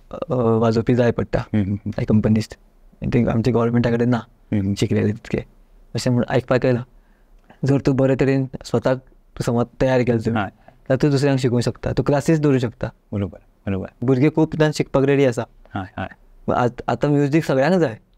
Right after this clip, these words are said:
Speaker 2: हम्म.
Speaker 1: आमी अशें ना म्हणूंक शकना, म्युजीक सगळ्यांक शिकपाचें आसा. पयरूच हांवें आमच्या सराक एक मेळपाक गेल्लो,
Speaker 2: हा.
Speaker 1: अ, राजीव गांधी कला मंदिरांत.
Speaker 2: हा.
Speaker 1: थंय सामकें जाणटेलो एकटो आतांच शिकपा येता.
Speaker 2: ओके.
Speaker 1: म्हणजे ताका एज लिमिट, तूं आतां भुरगो आसतना शिकपा जाय अशें ना.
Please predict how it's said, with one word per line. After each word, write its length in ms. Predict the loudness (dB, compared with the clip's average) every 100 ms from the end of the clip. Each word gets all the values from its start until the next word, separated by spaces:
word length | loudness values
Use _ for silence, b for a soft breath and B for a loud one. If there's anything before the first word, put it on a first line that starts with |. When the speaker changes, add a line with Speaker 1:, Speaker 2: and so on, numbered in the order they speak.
| _
Speaker 2:
हम्म. 260 | -20 -14 -4
Speaker 1:
आमी 120 | -2
अशें 140 | 2
ना 100 | 2
म्हणूंक 220 | 2 2 0
शकना, 240 | 0 0
म्युजीक 280 | 0 0 -2
सगळ्यांक 360 | -2 0 0
शिकपाचें 400 | -2 -2 -2 0
आसा. 360 | -2 -4 _ 0
पयरूच 240 | 2 2
हांवें 180 | 2 2
आमच्या 240 | 2 0 0
सराक 240 | 0 2
एक 120 | 0 0
मेळपाक 300 | 0 2 0
गेल्लो, 220 | -2 -6
Speaker 2:
हा. 380 | -10 _ _ -20 -10 -2
Speaker 1:
अ, 260 | 0 2
राजीव 280 | 0 2 2
गांधी 160 | 2 2
कला 200 | 0 0
मंदिरांत. 520 | 0 -4 -8 -12 -8
Speaker 2:
हा. 60 | -8 -2
Speaker 1:
थंय 200 | 0 2
सामकें 320 | 0 0 0
जाणटेलो 460 | 2 2 0 0
एकटो 440 | 0 -2 -4 -4 -6 -16 _ -20 -20 -20 _ -10
आतांच 340 | -4 -4 -2
शिकपा 300 | -4 0 2
येता. 240 | 2 0 -4 _ _ _ -10
Speaker 2:
ओके. 200 | -8 -4
Speaker 1:
म्हणजे 180 | 0 2
ताका 120 | 2
एज 220 | 2 4
लिमिट, 260 | 2 2 2
तूं 80 | 2
आतां 280 | 2 2 2
भुरगो 260 | 2 2
आसतना 260 | 0 2 0
शिकपा 300 | 0 0 2
जाय 120 | 4
अशें 180 | 2 0
ना. 120 | -2